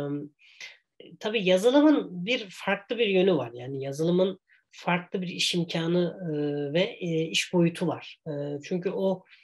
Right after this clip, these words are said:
yani bir ofis programı çok iyi bilmek veya bir programı çok iyi kullanabilmek size bir işte katkı vermesi, katkı verir. Ama I T'de bir, e, dili bilmek veya bir şeyi bilmek, bir, bir, e, database gibi, bir A I gibi bir bölümü bilmek,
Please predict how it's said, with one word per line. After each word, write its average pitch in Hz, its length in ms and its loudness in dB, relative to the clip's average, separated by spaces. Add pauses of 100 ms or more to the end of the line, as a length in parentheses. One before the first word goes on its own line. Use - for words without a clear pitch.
(440)
yani 170 240 2
bir 175 60 -2
ofis 190 340 -6
programı 190 340 4
çok 180 260 -10
iyi 175 80 -4
bilmek 180 300 0
veya 156 160 2
bir 165 100 -6
programı 180 400 2
çok 185 220 -10
iyi 185 100 -6
kullanabilmek 185 680 0
size 175 260 -2
bir 208 100 2
işte 165 380 -6
katkı 190 360 0
vermesi, 185 840 2 (180)
katkı 175 340 -2
verir. 165 340 4 (480)
Ama 202 260 -2 (120)
I 170 100 0
T'de 208 540 2
bir, 185 380 -2
e, 151 340 -6
dili 196 240 0
bilmek 156 380 0
veya 156 240 0
bir 170 120 0
şeyi 196 280 0
bilmek, 190 380 -2
bir, 180 280 -4
bir, 165 260 -4 (400)
e, 147 300 -4
database 175 560 0
gibi, 139 160 -6
bir 147 120 -2
A 160 140 -2
I 190 120 0
gibi 151 220 -4
bir 151 180 -2
bölümü 175 360 2
bilmek, 202 380 -2